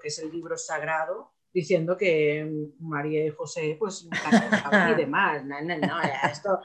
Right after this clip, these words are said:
Speaker 1: virginidad, castidad, no, no. Esta
Speaker 2: Claro.
Speaker 1: señora no, no fue pecadora en ningún momento.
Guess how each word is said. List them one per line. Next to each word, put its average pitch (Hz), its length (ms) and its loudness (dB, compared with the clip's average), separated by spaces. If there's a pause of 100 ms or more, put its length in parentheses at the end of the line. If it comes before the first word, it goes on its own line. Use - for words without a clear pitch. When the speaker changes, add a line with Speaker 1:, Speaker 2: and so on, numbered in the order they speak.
(360)
Speaker 1:
virginidad, 196 800 6
castidad, 170 600 2 (400)
no, 160 160 -2
no. 139 280 -4 (160)
Esta - 180 -10
Speaker 2:
Claro. 208 100 6
Speaker 1:
señora 208 520 4 (140)
no, 226 520 6
no 208 180 2
fue 208 240 0
pecadora 143 420 -4
en 143 120 -8
ningún 143 220 -14
momento. - 300 -20